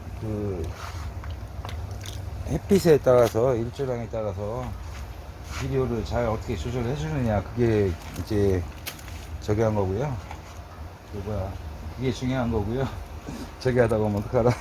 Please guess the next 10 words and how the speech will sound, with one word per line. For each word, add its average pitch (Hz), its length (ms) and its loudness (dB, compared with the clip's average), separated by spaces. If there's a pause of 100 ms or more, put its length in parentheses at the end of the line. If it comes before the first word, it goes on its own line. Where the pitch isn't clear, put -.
(180)
<laughs> 160 100 4 (2000)
아이고, 135 380 2 (840)
예, 120 260 0 (100)
그렇게 139 240 0
해갖고 131 560 2 (1500)
저기를 123 180 0
하고 135 260 2
이제 127 260 2 (120)
골라뽑다 147 500 6
보니까 131 680 6